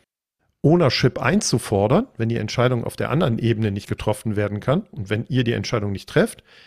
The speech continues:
treff ich sie, damit wir vorwärts gehen. Und dann passieren häufig zwei Sachen, zumindest in meinem Berufsleben. Die einigen sich ganz schnell auf irgendwas, bevor ich als Product Owner die Entscheidung treffen darf.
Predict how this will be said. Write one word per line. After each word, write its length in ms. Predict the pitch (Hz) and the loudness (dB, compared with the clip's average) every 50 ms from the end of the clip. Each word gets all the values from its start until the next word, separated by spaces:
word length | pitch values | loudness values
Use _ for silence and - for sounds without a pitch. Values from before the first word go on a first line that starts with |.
| - _ _ - | -20 _ _ -10
treff 260 | - - 113 - - - | 0 0 0 0 0 2
ich 240 | - 156 190 - - | 4 4 4 4 0
sie, 180 | - 165 151 | -2 0 0
damit 260 | 139 127 110 117 117 - | 2 2 2 0 0 -2
wir 100 | 113 - | -2 -2
vorwärts 360 | - 156 143 113 92 - - | -2 -2 0 0 -2 -2 -4
gehen. 160 | - 95 92 | -6 -6 -6
Und 160 | - 107 95 | -4 0 0
dann 140 | - 165 - | 2 2 2
passieren 380 | - 180 - - 175 160 135 117 - - | 2 0 0 2 0 0 0 -2 -4 0
häufig 280 | - 135 127 - - - | 0 0 2 0 -4 -6
zwei 260 | - - 127 139 160 | -2 0 2 2 2
Sachen, 360 | 139 107 104 - - 180 175 | 2 2 2 0 2 -2 -4
zumindest 380 | - - 110 104 107 107 - - | -4 -2 -4 -2 -2 -4 -4 -4
in 140 | 95 101 101 | -4 -2 0
meinem 280 | 101 107 120 139 131 | 2 2 4 4 2
Berufsleben. 640 | 104 95 101 104 - - - - 104 113 131 180 - - - - - - - _ - - | 2 0 -4 -4 -6 -6 -6 -2 0 0 0 0 -4 -6 -20 -20 -20 -20 -20 _ -4 0
Die 100 | 131 - | 2 2
einigen 320 | 120 131 139 147 139 127 | 4 4 2 2 2 2
sich 220 | 110 113 113 - | 2 0 -2 0
ganz 180 | - 117 110 107 | 0 0 0 0
schnell 420 | - - 117 117 117 127 165 226 | -2 0 2 4 4 4 4 2
auf 180 | - - 151 - | 2 0 -2 0
irgendwas, 440 | - - 175 185 - 202 214 - - | 2 2 2 2 2 0 -2 -2 -2
bevor 280 | - 117 - 123 117 | -6 -4 0 0 0
ich 180 | - 135 - 123 | 0 0 0 0
als 160 | 107 - - | -2 -4 -4
Product 520 | _ _ _ - - 147 180 165 - - 135 | _ _ _ -2 2 2 4 4 2 0 -2
Owner 200 | 117 107 101 98 | -2 -2 0 -2
die 100 | 104 - | -2 -4
Entscheidung 400 | 95 - - 110 101 101 101 - | -4 -4 -2 -2 -2 -2 -4 -6
treffen 320 | - - 98 - - 98 | -4 -6 -6 -4 -4 -2
darf. 340 | 95 113 151 262 - - | 0 0 0 0 -2 -12